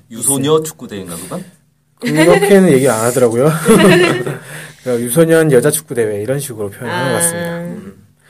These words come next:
Speaker 2: 이번 대회 같은 경우에는 그 여덟 개 팀이 참석, 참가를 했습니다. 북에서 사이오 체육단과 평양 국제 축구학교 이렇게
Speaker 1: 음.
Speaker 2: 했고 한국에서도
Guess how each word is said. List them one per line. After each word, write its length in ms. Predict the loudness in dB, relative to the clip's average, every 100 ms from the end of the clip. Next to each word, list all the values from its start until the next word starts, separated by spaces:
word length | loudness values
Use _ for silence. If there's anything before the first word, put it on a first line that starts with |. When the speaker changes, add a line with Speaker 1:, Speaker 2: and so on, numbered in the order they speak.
| -18 -16 -16 -18 _ _
Speaker 2:
이번 500 | -2 4 4 4 4
대회 200 | 4 6
같은 300 | 4 2 0
경우에는 760 | 2 2 2 2 4 2 0 -10 _ _ _ _ _ _ _
그 380 | -10 -8 -4 2
여덟 260 | 6 6
개 140 | 4 2
팀이 380 | -2 -6 -8 -12
참석, 460 | -12 -10 -10 -10 -10
참가를 340 | -4 0 0
했습니다. 560 | -2 -4 -2 -2 -2 -8
북에서 680 | -12 -6 -4 0 0 0 -2
사이오 340 | -6 -2 -2 -2
체육단과 680 | -2 -4 -6 -8 -6 -6
평양 280 | -6 -4 -4
국제 320 | -6 -8 -6
축구학교 600 | -6 -10 -10 -10 -12 -20 -20 _
이렇게 260 | -20 -18 -16
Speaker 1:
음. 40 |
Speaker 2:
했고 400 | -14 -8 -8 -8 -14 -20 -20 _
한국에서도 840 | -2 0 2 4 4 4 2 0